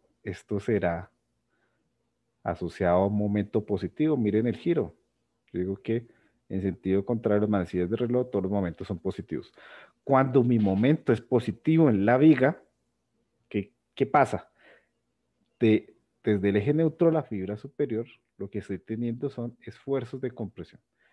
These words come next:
Y desde el eje neutro a la fibra inferior, lo que estoy teniendo son esfuerzos de tensión. Eso es lo que ocurre. Mis esfuerzos máximos siempre se van a dar en la parte superior e inferior. Entonces,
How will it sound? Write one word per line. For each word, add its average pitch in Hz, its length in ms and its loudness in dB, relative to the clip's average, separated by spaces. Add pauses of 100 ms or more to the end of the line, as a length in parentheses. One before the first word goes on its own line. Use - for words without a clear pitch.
(180)
Y 101 100 -8
desde 95 200 -2
el 90 60 -6
eje 92 220 -6
neutro 117 320 -8
a 123 40 -8
la 120 100 -4
fibra 95 280 -8
inferior, 117 500 -6
lo 101 100 -14
que 98 100 -14
estoy 90 200 -12
teniendo 120 420 -8
son 101 200 -10
esfuerzos 92 500 -10
de 98 100 -10
tensión. 120 460 -10 (680)
Eso 127 220 -4
es 135 60 -2
lo 131 120 -4
que - 80 -16
ocurre. 156 440 0 (680)
Mis 143 160 0
esfuerzos 147 360 0
máximos 180 440 -4
siempre 165 400 -4
se 185 120 0
van 131 220 0
a 131 60 -2
dar 143 280 -2 (220)
en 110 120 -8
la 107 100 -4
parte 101 240 -6
superior 98 560 -4
e 120 80 -6
inferior. 95 440 -6 (720)
Entonces, 107 400 -10